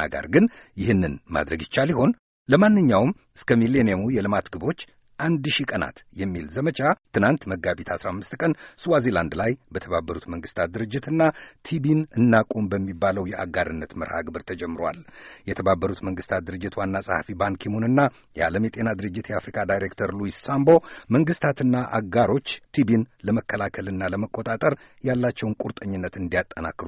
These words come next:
ጠይቀዋል። ሌሎችም በርካታ ክንዋኔዎች ተካሂደዋል። ሰሞኑን እኛም ከሰሞኑ በሌሎች ዘገባዎች እያነሳን እናያቸዋለን። ኢትዮጵያ ለቲቢ በእጅጉ ተጋላጭና ተጎጂም ከሆኑ ሀገሮች አንዷ ነች። አሁን ያለችበትን ሁኔታና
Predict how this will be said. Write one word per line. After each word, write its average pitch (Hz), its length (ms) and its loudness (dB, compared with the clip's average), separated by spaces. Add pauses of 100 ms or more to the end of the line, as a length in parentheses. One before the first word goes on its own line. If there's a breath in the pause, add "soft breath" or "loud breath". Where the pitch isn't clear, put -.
ጠይቀዋል። 90 520 0 (360 loud breath)
ሌሎችም 175 440 4
በርካታ 127 240 2 (200)
ክንዋኔዎች 85 580 -2
ተካሂደዋል። 82 520 -2 (120)
ሰሞኑን 87 440 2 (360 loud breath)
እኛም 87 320 4 (240)
ከሰሞኑ 107 420 2 (360 soft breath)
በሌሎች 110 480 0
ዘገባዎች 78 460 -2
እያነሳን 80 500 -2
እናያቸዋለን። 92 720 0 (400 loud breath)
ኢትዮጵያ 175 400 2 (280)
ለቲቢ 123 360 4 (200)
በእጅጉ 135 480 2
ተጋላጭና 107 680 2
ተጎጂም 113 400 2
ከሆኑ 87 300 -4
ሀገሮች 80 460 -4
አንዷ 104 280 0
ነች። 71 200 -12 (300 loud breath)
አሁን 95 260 4
ያለችበትን 92 720 -2
ሁኔታና 107 420 2